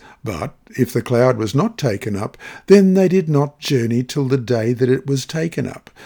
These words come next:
For the cloud of the Lord was above the tabernacle by day, and fire was over it by night, in the sight of all the house of Israel, throughout all their journeys. It is a tragic irony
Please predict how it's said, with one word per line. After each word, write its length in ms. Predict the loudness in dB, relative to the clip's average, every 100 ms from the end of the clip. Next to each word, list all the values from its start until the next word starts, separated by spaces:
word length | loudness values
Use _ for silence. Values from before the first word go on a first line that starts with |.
| -2
For 120 | 2
the 140 | 2 0
cloud 420 | 0 2 4 4
of 120 | 2
the 80 | 0
Lord 320 | 0 0 0
was 180 | -2 -2
above 320 | 0 0 0
the 80 | -2
tabernacle 640 | -2 -6 -4 -6 -6 -8
by 220 | -6 -6
day, 360 | -2 2 2 0 -6 -16 -2
and 280 | 2 2 0
fire 520 | -2 -2 0 0 2
was 200 | 0 2
over 280 | 0 0 -4
it 120 | -6
by 200 | -8 -4
night, 420 | -2 -2 -2 -6 -16 -10
in 220 | -2 2 2
the 100 | 2
sight 400 | 0 -2 -2 -2
of 200 | -4 -2
all 460 | 2 2 2 -4 -4
the 140 | -4
house 360 | 0 0 0 -2
of 140 | -2
Israel, 580 | -2 -2 -6 -6 -10 -14 -20 -20 -6
throughout 520 | 2 2 2 -4 -10 -16 -20 _ 0
all 580 | 2 2 0 -10 -10 -12 -20 _ -8
their 220 | -6 -6
journeys. 1200 | -8 -6 -4 -6 -8 -12 -16 -18 -18 -18 -16 -18 -20 _ _ _ _ _ _ _ _ -2
It 200 | -2 -2
is 180 | -2 -2
a 80 | -2
tragic 680 | -6 -6 -2 -2 -2 -6 -6
irony 800 | -8 -6 -6 -8 -6 -6 -6 -8